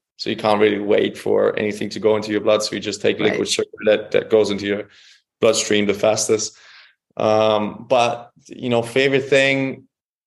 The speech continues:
Speaker 1: that depends, depends where I am, whether it's really, really hot outside, then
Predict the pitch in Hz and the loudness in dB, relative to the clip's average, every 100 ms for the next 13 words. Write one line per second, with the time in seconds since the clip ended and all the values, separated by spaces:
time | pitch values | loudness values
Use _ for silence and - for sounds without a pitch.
0 | _ _ _ _ _ _ _ - - 120 | _ _ _ _ _ _ _ -20 -20 -8
1 | 120 123 120 - 123 110 104 - - 110 | 0 0 0 -4 0 0 0 -6 -8 -4
2 | 123 123 - - _ _ _ _ _ 110 | -2 -2 -4 -8 _ _ _ _ _ -2
3 | 127 135 127 123 123 127 127 120 117 113 | 4 4 4 4 4 2 2 2 4 2
4 | 110 - - 120 123 120 120 117 117 120 | 0 -10 -6 -2 -2 -2 -2 -4 -2 0
5 | 120 117 - 120 123 120 117 110 | 0 -2 -4 -2 0 0 -2 -4